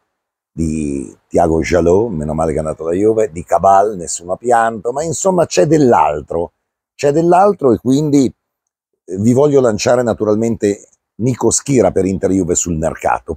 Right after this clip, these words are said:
però una cosa la voglio dire senza entrare nelle scelte di Inzaghi perché non lo faccio mai. In queste ore sembra sempre esserci la, sempre di più la possibilità che sia Aslani, sostituto naturale a giudizio di Inzaghi,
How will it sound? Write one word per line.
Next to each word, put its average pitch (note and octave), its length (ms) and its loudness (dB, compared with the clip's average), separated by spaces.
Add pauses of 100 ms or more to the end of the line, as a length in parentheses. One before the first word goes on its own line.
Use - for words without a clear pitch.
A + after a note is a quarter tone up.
però A3 440 2
una D#3+ 180 -4
cosa B2+ 320 0
la A#2+ 100 0
voglio G#2+ 300 -2
dire G#2+ 480 0 (1040)
senza B2+ 380 0
entrare A2+ 380 2
nelle G#2 160 -2
scelte G#2 340 -2
di G2 120 -4
Inzaghi G2 420 -4
perché F2+ 180 -4
non F2+ 100 -4
lo E2 80 -4
faccio - 360 -6
mai. C#2 360 -8 (180)
In A2 180 -4
queste D#3 340 2
ore D#3+ 280 4
sembra D3+ 540 -2
sempre C3 580 -2 (440)
esserci F#2+ 840 -2
la, A#2 280 0 (160)
sempre E3+ 320 -6
di G2+ 120 -2
più F#2 200 -6 (160)
la A2 120 -4
possibilità C3 500 0
che A2 140 -4
sia G#2+ 260 2
Aslani, F2 580 0 (280)
sostituto F2+ 600 -6
naturale F2+ 520 0
a C#2+ 40 -4
giudizio D#2 440 -6
di F2 80 -4
Inzaghi, D#2 520 -4